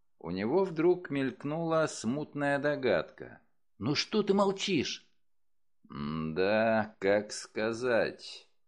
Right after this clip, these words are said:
Может быть, это перевернет весь ход следствия». Она бросила на него благодарный, хотя и недоверчивый взгляд.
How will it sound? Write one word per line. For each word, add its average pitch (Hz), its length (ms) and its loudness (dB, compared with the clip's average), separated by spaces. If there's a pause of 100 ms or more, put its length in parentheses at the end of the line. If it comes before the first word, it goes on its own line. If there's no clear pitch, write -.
(260)
Может 107 560 -2
быть, 123 320 2
это 120 260 0
перевернет 131 800 0
весь 110 300 2
ход 131 340 -2
следствия». 101 1000 -2 (280)
Она 98 280 0
бросила 156 540 0
на 151 100 -2
него 139 560 -2 (100)
благодарный, 143 1160 0 (380)
хотя 104 540 -2
и 147 80 0
недоверчивый 131 800 0
взгляд. 80 680 -4